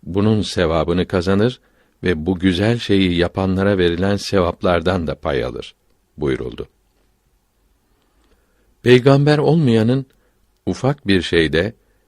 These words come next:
peygamberden üstün olması caiz olunca,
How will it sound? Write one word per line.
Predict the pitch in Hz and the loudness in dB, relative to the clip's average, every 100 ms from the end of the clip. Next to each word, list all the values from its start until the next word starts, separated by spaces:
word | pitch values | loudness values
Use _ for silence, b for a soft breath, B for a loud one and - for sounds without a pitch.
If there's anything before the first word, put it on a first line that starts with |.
| _ | _
peygamberden | 95 95 95 101 95 95 101 101 | 2 4 4 2 2 0 0 -2
üstün | - - - | -2 -8 -2
olması | 127 104 98 95 117 98 | 0 2 0 0 -2 2
caiz | 90 80 78 78 | 2 2 2 -2
olunca, | 71 104 117 127 | -4 -2 0 0